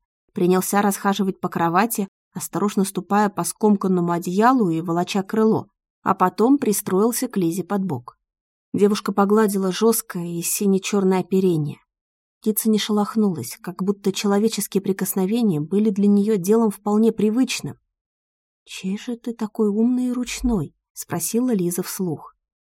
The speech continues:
Ночка мяукнула на подушке, выражая недовольство соседством, но с места не сдвинулась. Засыпая, Лиза видела перед глазами картинки прошедших двух суток. Кирилл с искажённым лицом и зажигалкой в руках,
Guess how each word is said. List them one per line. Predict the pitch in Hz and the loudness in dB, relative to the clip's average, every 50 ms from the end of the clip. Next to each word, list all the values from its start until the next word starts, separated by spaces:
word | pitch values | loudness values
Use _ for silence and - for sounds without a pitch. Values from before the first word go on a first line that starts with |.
| _ _ _ _ | _ _ _ _
Ночка | 233 269 277 - - 214 | -2 -2 -2 -2 0 2
мяукнула | 190 196 196 190 196 - 214 220 208 208 202 | 4 4 4 4 2 0 0 0 0 2 0
на | 202 196 | 0 -2
подушке, | 196 190 190 185 190 185 - - - 180 | -2 -4 -4 -4 -6 -6 -6 -8 -8 -6
выражая | 180 180 185 175 - 190 185 180 | -4 -2 -2 -2 -2 -2 0 2
недовольство | 185 190 180 196 190 185 185 180 - - - 175 | 4 4 4 4 2 2 2 0 -2 -4 -6 -6
соседством, | - - 196 - - 185 175 - - - - 175 170 175 - _ _ _ _ _ _ | -4 -4 -4 -4 -2 -4 -4 -4 -6 -6 -6 -6 -6 -6 -8 _ _ _ _ _ _
но | - 160 180 | -4 -2 -2
с | 190 - 240 | -2 0 -2
места | 233 226 - - 269 | -2 -2 0 2 2
не | 269 294 277 | 4 4 4
сдвинулась. | 247 214 202 190 175 165 170 170 185 190 - - - _ _ _ _ _ _ _ _ _ _ _ _ | 2 2 2 2 2 0 -2 -4 -6 -8 -10 -14 -16 _ _ _ _ _ _ _ _ _ _ _ _
Засыпая, | - 202 208 - - 226 226 - 294 311 294 220 160 | 0 0 0 2 0 -2 -2 0 0 2 2 0 0
Лиза | 156 180 226 269 - - 262 | 0 0 0 -2 0 -2 0
видела | 262 269 233 - 233 226 226 | 0 0 0 0 0 -2 0
перед | 226 220 208 208 | 0 -2 -4 -4
глазами | 196 196 196 208 - 247 262 247 226 | -4 -4 -2 -2 -2 0 0 0 -2
картинки | - 226 214 202 - - 254 254 240 - 233 226 | -2 -4 -6 -6 -4 -2 -2 -2 -2 -2 -6 -6
прошедших | - 196 185 196 - - 240 254 247 - - 233 - 190 | -4 -4 -4 -4 -2 -4 -4 -4 -4 -4 -6 -6 -4 -4
двух | 175 180 202 196 - | -4 -4 -4 -6 -6
суток. | - - 220 185 - - - - - _ _ _ _ _ _ _ | -6 -6 -4 -6 -6 -8 -14 -20 -20 _ _ _ _ _ _ _
Кирилл | _ - 277 269 220 180 170 180 - _ | _ 0 2 4 4 2 2 -2 -6 _
с | - - - | -12 -10 -10
искажённым | 180 - - 185 196 - 190 185 185 180 175 175 | -8 -4 -4 -2 0 0 2 2 2 2 2 0
лицом | 175 175 - - 220 233 226 202 | -2 -4 -2 -2 0 2 2 2
и | |
зажигалкой | 180 185 175 185 185 180 180 175 165 - 175 170 | 2 0 -2 -2 0 2 2 0 0 -2 -6 -4
в | |
руках, | 175 170 170 175 170 160 - | -4 -4 -4 -4 -6 -6 -6